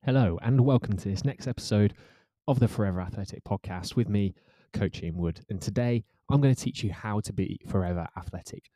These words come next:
what it means to be forever athletic, and why I'm so passionate about helping people become forever athletic. So, being forever le-,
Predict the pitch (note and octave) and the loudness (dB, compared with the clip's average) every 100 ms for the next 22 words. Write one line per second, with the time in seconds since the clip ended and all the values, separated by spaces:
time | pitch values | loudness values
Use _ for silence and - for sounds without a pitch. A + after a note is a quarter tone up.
0 | _ _ _ _ G#2 F#2 G#2 C3+ C3 - | _ _ _ _ -2 0 0 2 0 -4
1 | C3+ B2+ - A#2+ A#2 A2 B2+ A#2 B2 A2+ | -4 -4 -2 -2 -2 -6 -4 -4 -2 -6
2 | - _ _ - G#2 A2 G2+ G2 F#2+ F#2+ | -8 _ _ -4 -2 -2 -2 -4 -2 -2
3 | - - - - E2+ - F2+ - - F#2+ | -2 -8 -6 -4 -6 -6 -10 -8 -10 -8
4 | F#2 - F#2+ F2+ G2 - F2+ G#2 F2+ F#2 | -8 -8 -8 -2 -2 -2 -2 0 0 -4
5 | - _ _ - F2+ E2+ E2 - F#2+ F2+ | -16 _ _ 0 0 0 -6 -8 -10 -10
6 | F#2 - - - A2+ F2 - _ _ _ | -10 -10 -10 -2 0 0 -4 _ _ _
7 | _ _ _ _ - D#3 C#3 C#3+ A#2+ G#2 | _ _ _ _ 6 8 8 4 4 0